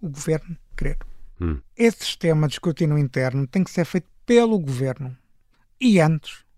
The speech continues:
Speaker 1: de apresentar o nome ao Presidente da República. Parece-me claro que essa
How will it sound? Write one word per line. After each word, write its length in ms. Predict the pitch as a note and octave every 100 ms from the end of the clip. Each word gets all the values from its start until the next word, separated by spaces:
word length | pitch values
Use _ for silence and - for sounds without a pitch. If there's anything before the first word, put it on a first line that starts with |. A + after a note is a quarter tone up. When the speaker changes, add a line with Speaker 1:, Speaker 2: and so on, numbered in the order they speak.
| _
Speaker 1:
de 80 | G#3
apresentar 520 | G#3 F#3+ F#3+ E3+ F3+
o 60 | E3
nome 300 | D#3+ E3+ G3 -
ao 140 | F#3+
Presidente 380 | F#3 F3 F3+ E3+
da 80 | G#3
República. 440 | G3+ A3 G3 E3+
Parece-me 360 | C3+ D3+ B2 D#3
claro 340 | - E3+ F3+
que 160 | - F#3+
essa 340 | F3+ - G3+